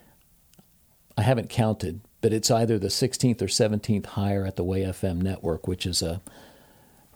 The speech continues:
uh, an excellent, uh, Christian radio network nationwide.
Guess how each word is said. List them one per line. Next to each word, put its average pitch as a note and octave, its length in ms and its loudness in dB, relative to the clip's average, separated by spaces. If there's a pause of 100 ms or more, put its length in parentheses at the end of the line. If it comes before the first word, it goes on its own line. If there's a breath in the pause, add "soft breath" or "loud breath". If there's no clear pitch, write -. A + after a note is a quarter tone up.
(140)
uh, - 200 -6 (200)
an G#2 140 0 (100)
excellent, E2+ 640 -2 (560)
uh, - 280 -8 (120)
Christian G2+ 380 -2
radio F#2 260 -4
network F2+ 480 -4 (460)
nationwide. F#2 760 -2